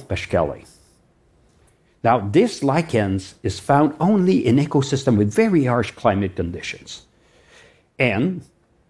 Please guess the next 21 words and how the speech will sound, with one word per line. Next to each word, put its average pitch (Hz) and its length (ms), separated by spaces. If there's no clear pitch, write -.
almost 147 440
nothing 131 600
was 104 180
known 110 260
at 87 180
that 104 200
time 123 240
on 92 100
its 87 160
chemical 131 360
content, 143 540
so 127 100
we 135 140
thought 143 180
it 147 40
was 123 140
a 98 60
great 104 280
species - 500
to 113 140
investigate. 82 680